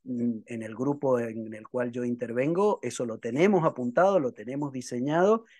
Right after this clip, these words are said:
y si Patricia fuera presidenta, creo que se instrumentaría de inmediato. La verdad que no lo escucho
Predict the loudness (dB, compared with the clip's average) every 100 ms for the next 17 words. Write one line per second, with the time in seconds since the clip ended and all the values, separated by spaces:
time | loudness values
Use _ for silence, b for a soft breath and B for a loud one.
0 | b -12 -8 -6 -8 -8 -4 -4 -2 -4
1 | -6 -8 -8 -8 -4 -2 -2 -2 -10 -8
2 | -6 -8 -10 -12 -12 -12 -12 -12 -10 -8
3 | -8 -10 -12 -12 -12 -12 -14 -20 b b
4 | 2 6 8 8 6 4 4 6 6 4
5 | 0 -6 -4 -4 -2 -4 -6